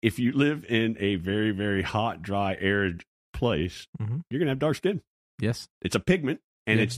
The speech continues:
Speaker 1: through the evolution of all of the pale people died.
Speaker 2: Yeah, I'd be done.
Speaker 1: Right? And, and they didn't stick around long enough to have the ten, fifteen kids that they had in the time period when this was being laid down. So then
Speaker 2: Right.
Speaker 1: the strong pigment of that environment becomes the primary dominant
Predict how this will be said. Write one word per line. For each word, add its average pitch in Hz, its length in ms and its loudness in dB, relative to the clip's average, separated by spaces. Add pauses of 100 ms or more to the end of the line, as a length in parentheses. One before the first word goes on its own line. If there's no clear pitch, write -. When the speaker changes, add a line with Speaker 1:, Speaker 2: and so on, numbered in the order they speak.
Speaker 1:
through 139 340 4
the 123 200 -2
evolution 131 580 2
of 98 220 0 (260)
all 123 280 0
of 143 120 0
the 110 100 -2
pale 160 280 2
people 190 280 -2
died. 127 320 -2 (460)
Speaker 2:
Yeah, 98 280 0
I'd 104 200 -2
be 98 100 -2
done. 92 300 -4 (220)
Speaker 1:
Right? 113 240 2
And, 110 220 4
and 110 140 4
they 110 100 2
didn't 131 320 0
stick - 340 -2
around 151 300 2
long 131 140 2
enough 120 160 2
to 101 80 0
have 160 260 2
the 104 100 0
ten, 117 300 2
fifteen 110 380 2
kids 151 400 2
that 107 120 0
they 95 120 2
had 165 380 2
in 107 120 0
the 101 80 0
time 135 340 0
period 117 380 2
when 107 180 2
this 107 160 0
was 101 140 -2
being 107 240 2
laid 95 260 0
down. 143 320 0
So 110 140 -4
then 101 120 2
Speaker 2:
Right. 92 60 4
Speaker 1:
the 98 80 2
strong 147 480 0
pigment 110 500 0
of 117 240 0
that 117 140 2
environment 117 560 0
becomes 98 380 -2
the 95 100 -8
primary 117 560 -2
dominant 107 540 -2